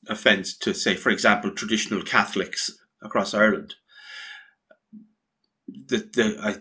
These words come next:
think that in some of those stories, that what those stories contained were true and accurate accounts of things that happened, but I think they would have still caused considerable offence to, uh,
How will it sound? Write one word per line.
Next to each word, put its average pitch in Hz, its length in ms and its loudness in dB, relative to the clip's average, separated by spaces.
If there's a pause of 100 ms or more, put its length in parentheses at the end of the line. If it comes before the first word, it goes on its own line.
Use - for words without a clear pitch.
(200)
think 104 260 -4
that 95 120 -6
in 87 100 -12
some 113 140 -2
of 107 60 -2
those 113 140 -2
stories, 143 300 0
that 143 220 -4
what 143 280 -2
those 143 160 0
stories 156 360 -2
contained 160 520 -2
were 156 360 -8
true 175 300 8
and 156 100 4
accurate 165 400 6
accounts 165 400 4
of 156 80 -4
things 156 240 -2
that 131 100 -10
happened, 190 340 4
but 143 140 0
I 113 80 8
think 214 260 2
they 98 100 0
would 101 140 0
have - 80 -10
still 117 200 0
caused 95 580 -2
considerable 92 420 -6
offence - 540 0 (640)
to, 92 400 2
uh, 82 80 -2